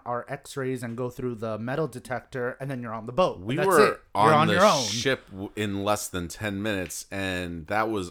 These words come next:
Speaker 2: unheard of. You know, you would get there and you would stand in line for an hour before, you know, getting, getting on that ship.
Speaker 1: And we
Speaker 2: So that's,
Speaker 1: timed
Speaker 2: that was
Speaker 1: ourselves, you
Speaker 2: wonderful.
Speaker 1: know, uh, we got there around eleven o'clock because I to-, I told you, "Let's have lunch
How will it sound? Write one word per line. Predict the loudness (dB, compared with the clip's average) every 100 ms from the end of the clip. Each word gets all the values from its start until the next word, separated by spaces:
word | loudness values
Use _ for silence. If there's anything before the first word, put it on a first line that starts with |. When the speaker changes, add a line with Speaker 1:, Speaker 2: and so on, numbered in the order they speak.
| -8
Speaker 2:
unheard | -8 -8 -10 -10 -4 0 0 0
of. | -2 -4 -4
You | -2
know, |
you | -2 -2 -2
would | -2
get | -2 -2 0
there | 0 0
and | 0
you | -4
would | -6
stand | -4 -4 -2
in | -4
line | -4 -6 -8
for | -8
an | -8 -4
hour | -2 0 -2 -6
before, | -12 -14 -12 -12 -12
you | -8
know, | -8
getting, | -8 -6 -6 -6 -10 -10
getting | -6 -6
on | -6 -8
that | -10 -10
ship. | -12 -8 -6 -6 -12 _ _ _
Speaker 1:
And | -2 -2
we | -2
Speaker 2:
So | -2
that's, | -2
Speaker 1:
timed | 0 2
Speaker 2:
that |
was | 2
Speaker 1:
ourselves, | 2 2 4 4 2
you | 2
Speaker 2:
wonderful. | 0
Speaker 1:
know, | 0 0 -2 -8 -4
uh, | -2 0 -2 -4 -6
we | -8
got | -2 -2 0
there | 0
around | 0 0
eleven | -2 -2 -2 -4
o'clock | -6 -4 -4 -4
because | -10 -6
I | -6
to-, | -6 -12 -12 -8
I | -8
told | -8 -8 -8
you, | -8 -6
"Let's | -8 -8
have | -8 -8 -8
lunch | -10 -8 -12